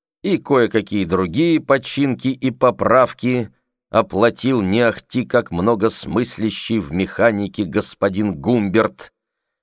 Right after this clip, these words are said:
после чего автомобиль покойной госпожи Гумберт оказался в достаточно приличном виде, чтобы предпринять новое путешествие.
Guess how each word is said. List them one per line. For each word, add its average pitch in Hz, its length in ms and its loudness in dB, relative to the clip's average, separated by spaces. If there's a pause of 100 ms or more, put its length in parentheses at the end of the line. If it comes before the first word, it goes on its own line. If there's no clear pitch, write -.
(160)
после 95 320 -4
чего 95 320 2
автомобиль 85 760 -4
покойной 80 580 -2
госпожи 82 800 -4 (220)
Гумберт 156 680 -2 (460)
оказался 117 580 0
в 85 100 -4
достаточно 95 880 0
приличном 87 680 -6
виде, 143 440 0 (320)
чтобы 95 380 -2
предпринять 101 1040 -4 (160)
новое 107 680 2
путешествие. - 1000 -8